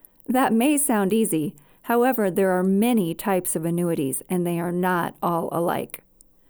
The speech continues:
Let's start by breaking annuities down into four main categories.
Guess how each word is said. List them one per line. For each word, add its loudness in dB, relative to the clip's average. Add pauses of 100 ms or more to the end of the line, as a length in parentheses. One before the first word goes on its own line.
(240)
Let's 0
start 0
by 2
breaking 2
annuities 0
down 0
into -2
four 2
main 2
categories. -4